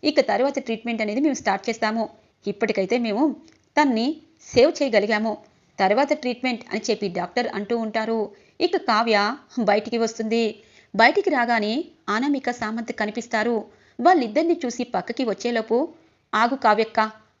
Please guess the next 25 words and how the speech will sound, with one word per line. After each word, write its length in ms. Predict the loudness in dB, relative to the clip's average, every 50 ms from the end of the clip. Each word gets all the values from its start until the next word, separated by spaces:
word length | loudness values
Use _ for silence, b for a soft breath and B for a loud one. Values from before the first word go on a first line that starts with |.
| _ _ _ _ 4
ఆ 80 | 4
ఇంట్లో 340 | 4 2 0 0 2 2 2 2
బంధం 360 | 2 0 -2 0 0 2 2
లేకపోయినా 600 | 2 2 0 0 -2 -2 -2 -2 0 -2 -2 -4 -8 -14 -20 _ _ 0
నిన్ను 240 | 0 2 4 4 4
మాత్రమే 340 | 4 2 2 0 0 0
అక్క 240 | 0 -2 -2 0 0
అని 120 | 0 0 0
పిలుస్తున్నాను. 640 | -2 -2 -4 -4 -6 -8 -6 -6 -4 -4 -6 -6 b b b b b b -6 -2
కానీ 300 | 0 0 0 0 -2 -6 -10 -18 _ _ _ _ _ -4
ఇప్పుడు 220 | -4 -2 0 0 0
నీ 100 | 0 -2
పరిస్థితి 440 | -2 -4 -4 -4 -4 -6 -8 -4 -2
తెలుసుకొని 540 | -2 -2 -2 -4 -4 -2 0 2 0 0 B B B B B 0
నీకు 200 | 0 0 0 -2
సహాయం 420 | -2 0 0 0 2 4 4 2
చేయాలనుకుంటున్నాను. 960 | 2 2 0 0 2 2 0 -2 -2 -4 -4 -4 -2 -2 0 0 0 -2 -2 -6 -10 _ _ _ _ _ _ _ _ _ _ _ _ _ _ _ _ -4
నిజంగా 380 | -2 0 2 4 4 6 6
నా 140 | 6 6 4
పద్ధతి 580 | 4 4 4 4 4 4 2 2 0 0 -2 -6 -14 _ _ _ _ 0
నీకు 200 | 2 2 2 0
నచ్చదు, 540 | 0 0 0 0 0 0 2 2 0 -2 -6 -14 _ _ _ _ _ _ 4
కానీ 340 | 4 4 4 2 0 -2 -6 -14 _ _ _ _ _ _ -2
నువ్వంటే 420 | 0 2 4 4 4 4 4 4 2
నాకు 420 | 2 2 0 0 0 0 0 -2